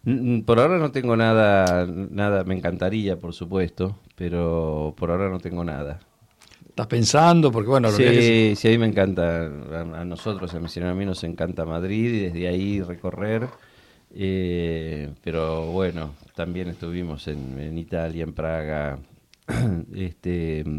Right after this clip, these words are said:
Speaker 1: en Barcelona, en, en Centroamérica también estuvimos bastantes veces. Y en el país nuestro también, que es
Speaker 2: ¿Machu Picchu
Speaker 1: maravilloso.
Speaker 2: estuviste?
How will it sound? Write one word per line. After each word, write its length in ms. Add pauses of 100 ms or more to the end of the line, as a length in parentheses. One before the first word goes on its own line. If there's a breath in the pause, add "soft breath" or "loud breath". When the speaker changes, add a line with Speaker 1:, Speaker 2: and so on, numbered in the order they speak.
(680 loud breath)
Speaker 1:
en 200
Barcelona, 1000
en, 360
en 140
Centroamérica 680
también 320
estuvimos 400
bastantes 400
veces. 680 (360 soft breath)
Y 120
en 100
el 180
país 320
nuestro 360
también, 500
que 100
es 60
Speaker 2:
¿Machu 400
Picchu 120
Speaker 1:
maravilloso. 140 (240)
Speaker 2:
estuviste? 260